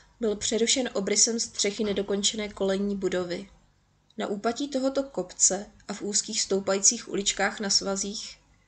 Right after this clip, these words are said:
snilo své sny staré město. Stará Providence, pro jejíž bezpečnost a duševní zdraví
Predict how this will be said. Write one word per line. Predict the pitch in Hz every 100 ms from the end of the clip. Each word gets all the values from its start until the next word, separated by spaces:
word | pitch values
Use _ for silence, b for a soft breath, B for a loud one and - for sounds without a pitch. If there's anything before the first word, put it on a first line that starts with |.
| -
snilo | - 214 214
své | 240 269 269
sny | 269 202 202
staré | - 175 196 196
město. | 202 185 - - 196 202 _ _ _ _
Stará | - - 220 220
Providence, | 220 190 190 190 196 214 220 - - _ _ _
pro | -
jejíž | 208 220 220
bezpečnost | 175 190 - 202 - 220 -
a | 190
duševní | 202 214 208 220
zdraví | 208 190 175 190 190